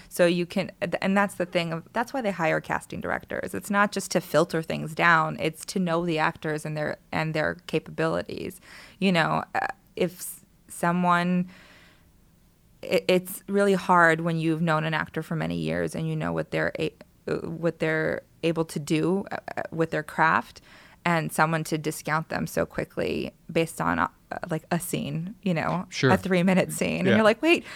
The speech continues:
Speaker 1: what
Speaker 2: On a
Speaker 1: happened?"
Speaker 2: Tuesday after driving in traffic all day
Speaker 1: Yeah.
Speaker 2: long in the, yeah.
Speaker 1: So it's like, it, you have to be able to have an hon-, honest conversation of, like, you don't want to,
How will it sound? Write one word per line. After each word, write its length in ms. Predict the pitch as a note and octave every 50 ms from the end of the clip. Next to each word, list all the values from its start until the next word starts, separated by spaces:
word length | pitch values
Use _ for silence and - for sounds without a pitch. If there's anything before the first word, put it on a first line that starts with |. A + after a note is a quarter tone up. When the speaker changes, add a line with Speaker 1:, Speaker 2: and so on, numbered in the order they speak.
| - - -
Speaker 1:
what 120 | - E4+ E4+
Speaker 2:
On 40 | F4+
a 40 | G#4+ -
Speaker 1:
happened?" 220 | - - B2 F#4
Speaker 2:
Tuesday 600 | - D3 C3+ B2 A2+ - B2 A#2 A#2 A#2 A2+ A2+
after 280 | G#2+ G#2+ A2 - - G#2
driving 320 | F#2 A2+ G#2+ G#2 G2+ G#2 G2+
in 60 | G2
traffic 420 | - - C3 A2 G#2+ - - D#4+
all 120 | F4 F#4 F#4
day 60 | F#4+
Speaker 1:
Yeah. 280 | F#4+ F#4 E4 C4+ A2 G#2+
Speaker 2:
long 200 | G#2 G2+ G2+ G2+
in 140 | G2 G2 G2
the, 300 | G2+ G2+ G2+ G2+ G2+ G#2 G#2+ -
yeah. 160 | A2 G2+ F#2+
Speaker 1:
So 160 | B3 B3 A#3 A#3
it's 220 | A#3+ A#3 - -
like, 240 | C4 B3 A#3+ G#3+ - -
it, 200 | A3+ A3 F#3+ G#3
you 140 | G3+ A3 G#3+
have 200 | A#3 A3 G#3+ -
to 100 | A3+ G3+
be 160 | F3+ G#3 G3
able 200 | F#3 F3+ F#3+ F#3
to 100 | F#3 F#3
have 200 | F3+ F#3 E3+ E3
an 60 | E3 E3
hon-, 260 | E3 D#3+ E3 E3+ - -
honest 240 | E3 E3 D#3 - -
conversation 600 | - E3+ E3 E3 - - E3 E3 E3 - D#3 D3+
of, 140 | D3+ D3 D#3
like, 200 | D3+ D#3 - -
you 80 | F#3
don't 220 | F3 G3 G#3 G#3 F#3
want 320 | F3 E3 E3+ F3 - - -
to, 540 | - F#3 E3 D#3+ D#3+ D#3+ D#3 D#3 D#3 D#3+